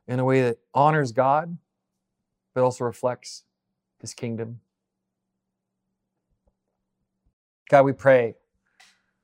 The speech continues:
that during this season, um, as we are trying to figure out how do we engage as your people in what just feels like such a contentious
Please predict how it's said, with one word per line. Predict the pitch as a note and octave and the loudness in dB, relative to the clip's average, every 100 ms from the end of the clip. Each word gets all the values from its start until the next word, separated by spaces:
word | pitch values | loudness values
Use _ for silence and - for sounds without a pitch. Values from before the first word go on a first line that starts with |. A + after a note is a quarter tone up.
| _ _ _ | _ _ _
that | B2 A2 | -10 -6
during | B2+ C3 B2+ | -4 -2 -4
this | A#2 - | -6 -10
season, | A2+ G#2+ G#2+ A2 A#2+ _ _ _ - | -10 -12 -14 -18 -20 _ _ _ -16
um, | G#2+ G#2+ G#2 G#2 G#2+ _ _ _ _ _ _ _ _ _ _ _ _ _ _ _ _ A#2+ | -12 -12 -14 -18 -20 _ _ _ _ _ _ _ _ _ _ _ _ _ _ _ _ -12
as | G#2+ | -4
we | C3 C#3 | 0 0
are | A#2+ | 0
trying | - A#2+ | -2 -6
to | A2+ | -6
figure | A#2+ A2+ | -6 -4
out | A2 - | -4 -2
how | A#2+ | -2
do | C3+ | -2
we | C3 | -4
engage | A#2 A2+ A2+ | -6 -6 -8
as | G#2 G#2 | -10 -8
your | A2 | -10
people | - A2 - G#2 G2+ _ _ _ _ _ | -10 -14 -12 -14 -14 _ _ _ _ _
in | A#2 A2+ | -10 -6
what | A2+ - | -6 -6
just | A#2+ - | -12 -8
feels | B2 A#2 | -6 -6
like | A2 | -6
such | - A2 | -12 -14
a | A2+ | -14
contentious | G#2+ G2+ - A#2 - A2 - | -14 -14 -12 -12 -10 -14 -14